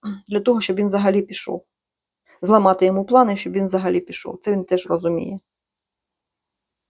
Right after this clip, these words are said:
Ну, криса зага-, е, по-, потихесеньку крису заганяють в угол, скажу так. Тому він хоче перемовин. Перемовин.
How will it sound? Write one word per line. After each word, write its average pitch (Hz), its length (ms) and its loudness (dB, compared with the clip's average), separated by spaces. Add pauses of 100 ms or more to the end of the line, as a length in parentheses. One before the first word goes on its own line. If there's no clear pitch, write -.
(400)
Ну, 285 200 6
криса 285 360 2
зага-, 202 680 2
е, 185 40 0
по-, 196 180 -2
потихесеньку 233 640 0
крису 247 300 -4
заганяють 202 560 0
в 175 100 -14
угол, 175 280 -6
скажу - 360 -20
так. - 320 -20 (1900)
Тому 247 220 6
він 208 120 0
хоче 214 300 -4
перемовин. 185 640 -4 (1900)
Перемовин. 202 840 2